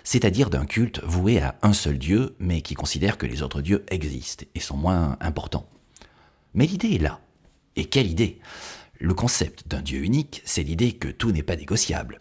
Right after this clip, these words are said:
que le bien et le mal, ça existe, tout le temps, pour tout le monde. Peut-être même que les lois devraient être identiques pour tous.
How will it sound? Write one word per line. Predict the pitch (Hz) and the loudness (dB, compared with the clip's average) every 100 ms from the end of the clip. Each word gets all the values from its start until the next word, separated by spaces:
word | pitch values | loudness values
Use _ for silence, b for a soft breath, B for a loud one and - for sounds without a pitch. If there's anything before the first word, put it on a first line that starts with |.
| _ - | _ -6
que | 85 | -4
le | 82 | -2
bien | 85 90 - | -2 -4 -4
et | - | -6
le | 65 | -4
mal, | 69 110 107 | -2 -2 -2
ça | - - | -4 -2
existe, | 107 78 76 - - - _ _ | 0 -2 -6 -8 -10 -18 _ _
tout | 135 | 2
le | 107 | 2
temps, | 85 76 - _ - | 0 -4 -12 _ -12
pour | - | -4
tout | 123 | 2
le | 101 | 4
monde. | 87 76 67 - B B B - | 2 0 -6 -12 B B B -2
Peut-être | 143 220 208 82 | -2 -2 -4 -2
même | 90 110 | 0 -2
que | 104 82 | -2 -2
les | 73 | -2
lois | 87 131 | -2 -2
devraient | 73 65 69 | -2 -8 -8
être | 73 - - | -8 -8 -6
identiques | 101 73 69 117 135 - _ | -4 -4 -4 -4 -4 -10 _
pour | 87 - | -6 -6
tous. | - - - - | -8 -8 -10 -10